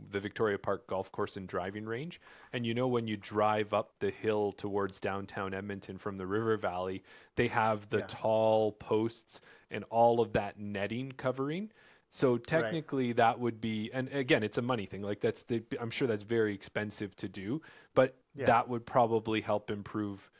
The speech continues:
Speaker 1: Nor'wester a lot. Especially, it doesn't have to surround that whole park 'cause that's crazy, but there are a
Speaker 2: Right.
Speaker 1: lot of areas when those throws are right along the edge of the curb and onto the road. That would probably
Speaker 2: Yeah.
Speaker 1: do something to enhance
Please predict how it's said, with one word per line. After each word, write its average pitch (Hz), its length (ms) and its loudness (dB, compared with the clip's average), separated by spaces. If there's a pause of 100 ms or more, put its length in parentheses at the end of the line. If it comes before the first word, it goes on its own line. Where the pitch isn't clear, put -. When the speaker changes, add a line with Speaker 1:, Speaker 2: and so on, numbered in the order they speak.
(280)
Speaker 1:
Nor'wester 104 520 0
a 101 60 0
lot. 98 240 -2
Especially, - 440 0
it 127 60 -2
doesn't 160 220 4
have 135 160 -2
to 123 80 0
surround 110 460 -2
that 98 100 -6
whole 110 320 0
park 104 420 -2
'cause 101 300 -8
that's - 300 -6
crazy, 104 500 -6 (120)
but 107 220 2 (300)
there 120 160 4
are 110 140 4
a 107 80 2
Speaker 2:
Right. 107 40 -2
Speaker 1:
lot 110 220 4
of 104 80 -2
areas 107 420 0
when 107 140 -2
those 101 200 -6
throws 107 360 -2
are 101 100 -2
right 101 240 -2
along 101 420 -4
the 95 180 -6
edge 101 280 -6 (100)
of 104 340 -8
the 98 400 -2
curb 110 360 -4
and 104 120 -4
onto 98 260 -6
the 101 100 -8
road. 98 340 -6 (300)
That 127 180 4
would 120 140 -4
probably 107 480 0
Speaker 2:
Yeah. 127 60 -4
Speaker 1:
do 101 120 -6
something 98 400 -6
to 104 140 -6
enhance 101 600 -6